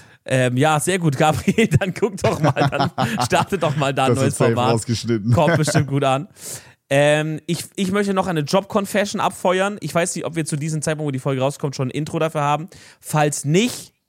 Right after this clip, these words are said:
Speaker 1: dann ist es jetzt so. Bitte anonym. "Hallo Dominik und Kevin.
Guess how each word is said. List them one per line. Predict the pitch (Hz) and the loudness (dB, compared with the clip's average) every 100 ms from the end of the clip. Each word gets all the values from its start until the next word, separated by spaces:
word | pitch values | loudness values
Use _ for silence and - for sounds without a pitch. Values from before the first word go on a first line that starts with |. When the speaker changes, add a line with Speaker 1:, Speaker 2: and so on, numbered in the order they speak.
| _ _ _ _ _ | _ _ _ _ _
Speaker 1:
dann | 143 156 | -2 0
ist | 208 | -2
es | 214 | -2
jetzt | 233 214 | -4 0
so. | 226 262 - _ | 0 0 -4 _
Bitte | - 247 233 | -2 2 0
anonym. | 202 190 180 143 92 _ _ _ _ _ _ _ _ _ - | 2 2 4 2 0 _ _ _ _ _ _ _ _ _ -6
"Hallo | 151 165 | -2 0
Dominik | 165 170 185 175 | 2 2 2 0
und | 165 | -2
Kevin. | 151 131 101 90 | 2 2 0 -6